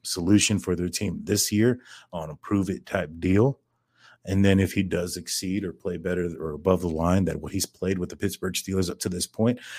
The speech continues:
and they want to extend him, they can. And if he shows to be similar to what he has been,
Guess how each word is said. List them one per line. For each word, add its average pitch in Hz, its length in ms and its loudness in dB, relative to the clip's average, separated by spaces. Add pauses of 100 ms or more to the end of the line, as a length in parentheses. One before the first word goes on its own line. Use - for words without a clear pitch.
(180)
and 135 120 2
they 151 80 6
want 135 200 6
to 127 140 4
extend 127 340 2
him, 123 140 4
they 104 120 4
can. 117 360 2
And 95 160 4
if 90 140 -2
he 107 120 -4
shows 101 400 -2
to - 140 -20
be 98 200 -4
similar 98 400 -4
to 98 160 -8
what 92 200 -2
he 87 140 -8
has 85 340 -4
been, 131 340 -2